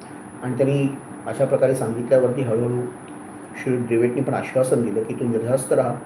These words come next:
तुला कोणी ख्रिस्ती धर्माची दीक्षा अशा प्रकारे देणार नाही." त्यानंतर मग श्रीमती ड्रिवेटनी पण तसा प्रयत्न केला. आता पुढे अठराशे पंच्याऐंशी साली हे ड्रिवेट साहेब जे होते, ते इंग्लंड सोडून ऑस्ट्रेलियाला गेले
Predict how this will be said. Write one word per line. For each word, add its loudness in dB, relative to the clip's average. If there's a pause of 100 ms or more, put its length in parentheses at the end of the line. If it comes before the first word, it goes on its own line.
(440)
तुला 4
कोणी 2
ख्रिस्ती -2
धर्माची -4
दीक्षा -8 (480)
अशा -8
प्रकारे -6
देणार -2
नाही." -4 (240)
त्यानंतर 2
मग 2 (720)
श्रीमती 0
ड्रिवेटनी 2
पण 0
तसा -6
प्रयत्न -6
केला. -10 (880)
आता 8
पुढे 6 (120)
अठराशे 0
पंच्याऐंशी 0
साली 2 (520)
हे 2
ड्रिवेट 0
साहेब 6
जे 6
होते, 6
ते 0
इंग्लंड 4
सोडून 0
ऑस्ट्रेलियाला 2
गेले 2